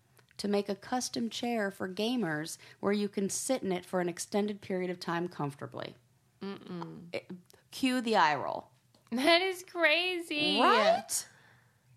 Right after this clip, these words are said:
Speaker 2: Aren't, they seem really comfortable already, is
Speaker 1: Right.
Speaker 2: what it
Speaker 1: And then
Speaker 2: seems to
Speaker 1: it said
Speaker 2: me.
Speaker 1: in the,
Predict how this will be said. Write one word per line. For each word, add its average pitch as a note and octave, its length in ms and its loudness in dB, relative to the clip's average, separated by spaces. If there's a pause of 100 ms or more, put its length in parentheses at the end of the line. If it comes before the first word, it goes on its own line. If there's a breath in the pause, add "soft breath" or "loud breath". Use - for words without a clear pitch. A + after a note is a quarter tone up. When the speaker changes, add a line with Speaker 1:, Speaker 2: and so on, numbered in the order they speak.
(160)
Speaker 2:
Aren't, F4 240 6 (120)
they E4+ 180 6
seem A4+ 460 -2
really B3+ 320 2
comfortable G#3 500 -2
already, F3 640 -4
is B3 60 0
Speaker 1:
Right. A#3+ 180 4
Speaker 2:
what F#3 160 -2
it F#3 140 -6
Speaker 1:
And C4 180 4
then F4+ 180 6
Speaker 2:
seems - 120 -4
to - 80 -6
Speaker 1:
it F#3 80 -2
said B3 400 0
Speaker 2:
me. - 60 -10
Speaker 1:
in A3+ 120 0
the, A3+ 160 0